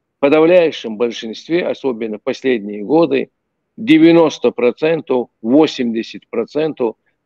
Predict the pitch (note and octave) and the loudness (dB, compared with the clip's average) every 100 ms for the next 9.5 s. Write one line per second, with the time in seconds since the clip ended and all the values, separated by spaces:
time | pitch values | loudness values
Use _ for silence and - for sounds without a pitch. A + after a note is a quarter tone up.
0 | _ G2 B2 D#3 C3+ B2 G#2+ C3+ C#3+ - | _ -2 4 4 4 -2 0 2 0 -2
1 | - - C3 A#2 G#2+ - A2 A2 G#2 G#2 | -8 -2 -2 -2 -6 -8 -6 -2 -2 -2
2 | D3+ - - A2 G#2+ A#2+ - - A2+ - | -4 -6 -8 -6 -2 -2 -2 -4 -6 -4
3 | A2+ G#2+ G#2+ A#2 A#2 A2 G2+ F#2+ G2+ F#2 | -4 -2 -4 0 0 0 -2 -4 -4 -4
4 | F2+ E2 _ _ - C3+ D#3 F3 F3+ - | -6 -12 _ _ -4 2 2 2 0 0
5 | B2 A2+ - G#2 - _ _ _ - A#2 | 0 0 -2 -6 -6 _ _ _ 0 2
6 | A2 A2+ G#2+ G2 G2+ F#2 - _ _ A2 | 4 4 2 0 -4 -6 -12 _ _ 0
7 | A#2 - - G2+ F2+ - _ _ _ _ | 0 -2 -6 -4 -4 -8 _ _ _ _
8 | C3 - C3+ C3 C#3 D3+ D#3+ C#3+ A2+ G#2+ | -6 0 0 2 2 4 4 6 2 -2
9 | G2+ B2 B2 G#2 | 0 2 2 0